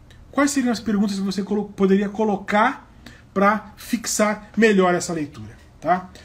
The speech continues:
Outra coisa que você pode falar pra você mesmo é o seguinte, "Eu quero ler isso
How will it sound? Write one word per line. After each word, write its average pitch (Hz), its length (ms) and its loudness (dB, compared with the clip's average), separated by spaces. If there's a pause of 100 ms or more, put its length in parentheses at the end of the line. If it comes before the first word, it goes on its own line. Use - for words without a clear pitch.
(140)
Outra 285 260 2
coisa 254 300 0
que 208 60 -6
você 220 240 -4
pode 208 300 0
falar 202 200 2
pra 180 100 0
você 175 280 -4
mesmo 165 400 4 (280)
é 202 60 0
o 202 60 2
seguinte, 135 580 -8 (320)
"Eu 302 220 4
quero 226 340 2
ler 175 240 4
isso 190 500 -2